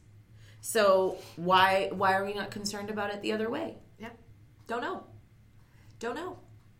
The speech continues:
Speaker 2: It, it's just this, this idea that women have to be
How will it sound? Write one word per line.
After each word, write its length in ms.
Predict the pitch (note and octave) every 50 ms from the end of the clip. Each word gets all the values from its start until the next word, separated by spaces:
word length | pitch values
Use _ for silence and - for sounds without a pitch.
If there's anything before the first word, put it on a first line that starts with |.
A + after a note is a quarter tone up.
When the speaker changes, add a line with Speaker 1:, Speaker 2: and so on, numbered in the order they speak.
| - - - -
Speaker 2:
It, 140 | - - - -
it's 220 | A3 - - -
just 160 | - - - -
this, 120 | A#3+ - - -
this 240 | F#3+ G3 A3 G#3+ G#3+ -
idea 680 | F3 F#3 F#3 F3+ F3+ - F3 F3+ G3 F#3 E3 D3 C#3+ -
that 420 | D3 C3+ C3+ C3 C3 - - - - - - - - - - - - - - - - - - - - - - -
women 480 | - C#3+ D3+ E3 E3+ E3 E3+ F3+ F#3 F3+
have 400 | F3+ - F3+ E3 D3+ D3 D3 -
to 220 | - - F#3 E3+ E3
be 540 | D#3+ D#3 D3 C#3+ C3+ C3+ C3 C3 B2+ A#2+